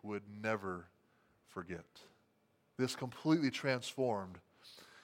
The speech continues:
this incredibly depressing weekend they were having. Jesus was alive. This was news they would not be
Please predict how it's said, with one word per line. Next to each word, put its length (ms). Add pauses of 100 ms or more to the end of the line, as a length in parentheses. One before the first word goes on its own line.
(920)
this 220
incredibly 760
depressing 600 (100)
weekend 520 (200)
they 100
were 100
having. 320 (1300)
Jesus 760 (840)
was 160
alive. 420 (1400)
This 240
was 180
news 440 (720)
they 160
would 240
not 360
be 140